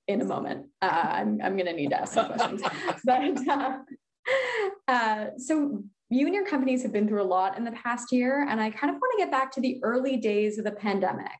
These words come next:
Like, Tom Hanks has recently <laughs> been diagnosed, the N B A has shut down, and you're starting to see that things are going to need to change for your businesses.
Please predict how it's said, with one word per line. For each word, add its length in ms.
Like, 320
Tom 240
Hanks 420
has 120
recently 480
<laughs> 40
been 200
diagnosed, 760
the 120
N 200
B 160
A 180
has 180
shut 260
down, 580
and 120
you're 100
starting 400
to 60
see 340
that 220
things 260
are 80
going 220
to 40
need 200
to 80
change 320
for 80
your 120
businesses. 760